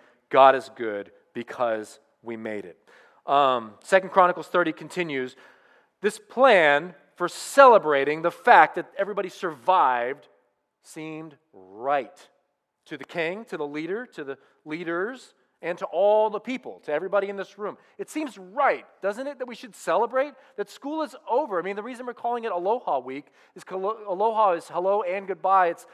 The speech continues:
goodbye to school and to a hard year, and hello to summer and relaxation and fun. It seems right that we should do this. And so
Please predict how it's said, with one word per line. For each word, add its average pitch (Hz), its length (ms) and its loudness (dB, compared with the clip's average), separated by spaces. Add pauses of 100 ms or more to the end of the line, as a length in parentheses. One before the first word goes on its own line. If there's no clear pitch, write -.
(220)
goodbye 208 720 4
to 226 180 -12
school 214 720 -4
and 180 140 -8
to 196 180 -8
a 170 60 -2
hard 208 360 0
year, 196 220 -6
and 196 160 -8
hello 220 540 -4 (160)
to 220 160 -18
summer 247 480 -6
and 190 100 -8
relaxation 220 640 -8
and 208 160 -16
fun. 220 260 -12 (220)
It 196 140 -10
seems 233 340 -14
right 175 540 -4 (260)
that 180 100 -10
we 170 120 -12
should 147 260 -14
do 180 180 -10
this. 131 380 -12 (220)
And 185 160 -8
so 202 640 -2